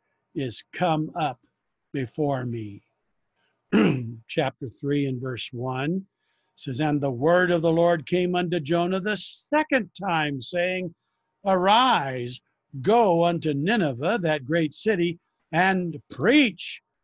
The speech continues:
unto it the preaching that I bid thee." Hey, folks, it's a good idea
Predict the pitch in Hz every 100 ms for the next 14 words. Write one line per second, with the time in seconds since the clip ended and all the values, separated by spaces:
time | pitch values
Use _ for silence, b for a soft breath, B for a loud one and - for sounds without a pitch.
0 | - 156 196 196 170 185 165 196 247 _
1 | _ _ _ 156 156 151 _ - - 175
2 | 262 202 - 156 143 170 180 170 _ _
3 | 139 151 151 156 160 143 131 175 127 113
4 | 127 107 98 _ _ _ _ 226 170 -
5 | 180 147 262 208 160 156 156 143 135 131
6 | 131 120